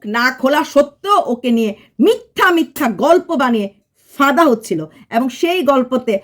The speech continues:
হাততালি দিচ্ছিল আমাদের প্রদীপের so called মা বাবা, যে কিনা সৌমালিরও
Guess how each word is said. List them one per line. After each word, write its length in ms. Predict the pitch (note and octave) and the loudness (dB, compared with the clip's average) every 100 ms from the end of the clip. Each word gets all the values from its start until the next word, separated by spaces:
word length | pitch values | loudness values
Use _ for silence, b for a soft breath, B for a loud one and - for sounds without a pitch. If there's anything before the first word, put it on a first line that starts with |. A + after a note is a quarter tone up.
| b | b
হাততালি 540 | - C4 - - E4+ C#4+ | -2 0 0 -2 0 2
দিচ্ছিল 480 | C#4 - - G3+ F#3+ B B | 0 -4 -2 0 -2 B B
আমাদের 380 | B3+ D#4+ C4+ B3+ | -2 0 0 -2
প্রদীপের 460 | B3 A3+ A3+ F#3 F#3 b - - - | 0 0 0 -4 -6 b -18 -10 -2
so 120 | G#4 G4 F#4+ | 2 2 0
called 260 | D#4+ D4+ C#4+ - _ - | 0 0 -2 -8 _ -8
মা 260 | G3 B3+ B3 | 0 4 4
বাবা, 360 | F#3 D3+ A#2+ _ - | 0 -4 -10 _ -8
যে 120 | C4+ | -6
কিনা 340 | C#4 B3+ G#3 - _ | -4 -4 -6 -10 _
সৌমালিরও 720 | - A3+ A#3 A#3 A#3 B3 - | 0 2 4 2 0 -2 -4